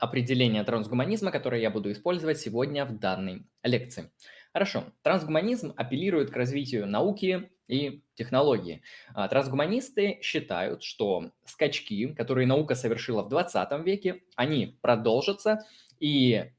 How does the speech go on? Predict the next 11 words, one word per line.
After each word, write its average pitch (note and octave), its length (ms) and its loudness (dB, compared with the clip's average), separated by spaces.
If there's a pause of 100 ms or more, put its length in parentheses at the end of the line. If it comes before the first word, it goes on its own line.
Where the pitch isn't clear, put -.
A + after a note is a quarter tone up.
исходя C3 380 2
из A#2 160 0
этого, A#2 580 -2 (480)
трансгуманисты C3+ 720 0
надеются, C#3 640 0
что, - 180 -4
возможно, A#2 640 0
в - 60 -14
течение F#3+ 460 0
нескольких C3+ 580 -2
десятилетий, C#3 880 -4